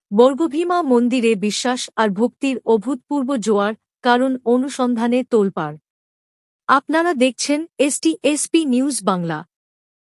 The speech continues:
আমি আপনাদের সঙ্গে রেশমি। সূত্রের খবর, পূর্ব মেদিনীপুর, উৎসব হোক বা সাধারণ দিন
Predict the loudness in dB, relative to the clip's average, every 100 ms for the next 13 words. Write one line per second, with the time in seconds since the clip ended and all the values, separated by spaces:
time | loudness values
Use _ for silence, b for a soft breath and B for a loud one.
0 | _ _ _ 0 2 0 -2 -2 -2 0
1 | -2 0 0 2 2 2 2 -2 -6 -8
2 | -12 _ _ _ _ _ _ _ _ 0
3 | 0 2 0 0 0 0 2 0 -4 _
4 | _ _ 2 2 2 2 2 2 0 -2
5 | -2 -6 -6 -6 -6 -4 -2 -2 0 0
6 | 0 0 -2 0 -2 -2 -2 -4 -2 -2
7 | -4